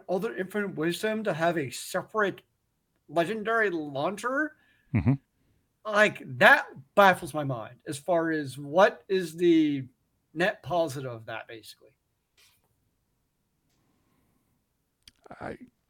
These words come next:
Speaker 2: I, I don't know.
Speaker 1: Ugh. It, it, ugh. Makes me ang-, it's almost makes me as angry as driving the Mako. Almost. Almost.
Speaker 2: Zeus loves that Mako. If he, if we could just make a Mako game, Zeus would be in heaven.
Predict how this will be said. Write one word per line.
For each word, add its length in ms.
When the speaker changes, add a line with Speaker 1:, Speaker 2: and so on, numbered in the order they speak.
Speaker 2:
I, 80
I 80
don't 140
know. 140
Speaker 1:
Ugh. 280
It, 220
it, 100
ugh. 400
Makes 220
me 160
ang-, 240
it's 260
almost 500
makes 280
me 100
as 100
angry 560
as 380
driving 320
the 80
Mako. 420
Almost. 180
Almost. 1600
Speaker 2:
Zeus 340
loves 200
that 140
Mako. 400
If 100
he, 220
if 200
we 120
could 80
just 180
make 220
a 60
Mako 520
game, 600
Zeus 440
would 80
be 140
in 80
heaven. 380